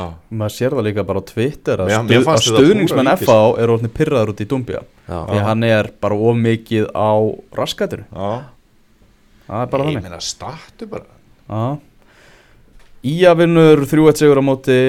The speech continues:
Speaker 1: Fjölnismönnum á Norðurálsvellinum. Uh, Gunnlaugur Jónsson, já, verður eiginlega bara hrós á honum.
Speaker 3: Já.
Speaker 1: Miðað við, sko, brasið sem, og, og ruglið sem var í gangi hjá ía í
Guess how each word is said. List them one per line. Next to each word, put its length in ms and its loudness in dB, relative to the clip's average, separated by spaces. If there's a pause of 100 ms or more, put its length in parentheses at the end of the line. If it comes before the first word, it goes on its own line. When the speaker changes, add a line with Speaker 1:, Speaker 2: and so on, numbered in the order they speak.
(220)
Speaker 1:
Fjölnismönnum 1200 0
á 100 -2 (260)
Norðurálsvellinum. 1600 -4 (580)
Uh, 580 -6 (680)
Gunnlaugur 400 2
Jónsson, 340 0 (1400)
já, 180 -2 (140)
verður 320 0
eiginlega 160 -4
bara 160 -8
hrós 240 -6
á 40 -6
honum. 260 -6 (640)
Speaker 3:
Já. 300 -10
Speaker 1:
Miðað 500 -4
við, 100 -4
sko, 220 -8 (100)
brasið 680 -2
sem, 200 -8
og, 220 -4
og 100 -4
ruglið 400 -6
sem 100 -4
var 100 -4
í 60 -12
gangi 380 -4
hjá 80 -2
ía 320 -2
í 140 -4